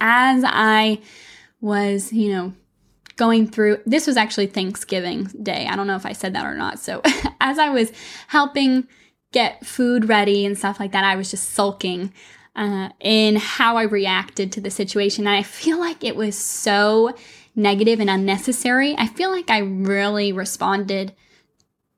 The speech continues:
with such anger that was truly not needed in the situation whatsoever. I think we could have handled that, um, without any sort of dispute and just moved on from it. But I really had to be,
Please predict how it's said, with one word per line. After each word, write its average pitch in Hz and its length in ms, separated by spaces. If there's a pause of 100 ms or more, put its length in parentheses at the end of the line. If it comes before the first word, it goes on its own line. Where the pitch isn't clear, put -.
(320)
with 214 180
such - 320 (180)
anger 240 520
that 208 300 (100)
was 208 380 (720)
truly 254 500
not 196 300
needed 180 340
in 175 80
the - 60
situation 190 640
whatsoever. - 720
I 208 80
think 208 200
we 214 80
could 208 220
have 190 160
handled 196 380
that, 190 300 (440)
um, 196 500
without 226 400
any 214 460 (180)
sort 208 240
of 190 100
dispute 220 680
and 196 320 (320)
just 220 240
moved 190 260
on 185 260
from 185 220
it. 185 100
But 196 120
I 196 100
really 226 400
had 202 280
to 208 80
be, 190 440